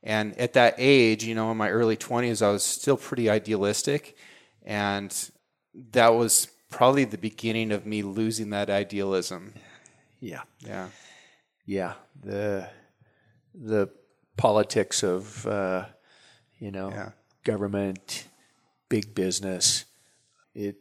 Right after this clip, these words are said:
Speaker 2: takes its toll as you're, uh, thinking that you're doing good, which you are, but, uh, there's a lot of, uh, things that kinda get in the way of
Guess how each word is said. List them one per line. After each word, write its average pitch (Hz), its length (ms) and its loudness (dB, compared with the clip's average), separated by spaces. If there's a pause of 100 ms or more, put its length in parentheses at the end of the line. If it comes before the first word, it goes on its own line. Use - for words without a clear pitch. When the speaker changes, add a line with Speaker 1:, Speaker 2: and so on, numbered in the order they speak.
(180)
Speaker 2:
takes 110 300 0
its - 180 -2
toll 117 420 4
as 87 220 -4
you're, 92 460 -4
uh, 87 220 -8 (1000)
thinking 95 440 -8
that 90 160 -6
you're 92 800 -2 (460)
doing 101 460 -2 (720)
good, 107 460 2 (200)
which - 280 -6
you 95 120 0
are, 95 360 0 (380)
but, 95 340 -6
uh, 90 340 -4 (560)
there's 104 200 -6
a 98 60 -4
lot 95 220 -2
of, 92 320 -6
uh, 90 300 -8 (800)
things 98 400 -6
that 92 280 -6 (880)
kinda 90 220 -6
get 90 180 -6
in 85 60 -16
the 90 80 -10
way 90 300 -4
of 90 500 -4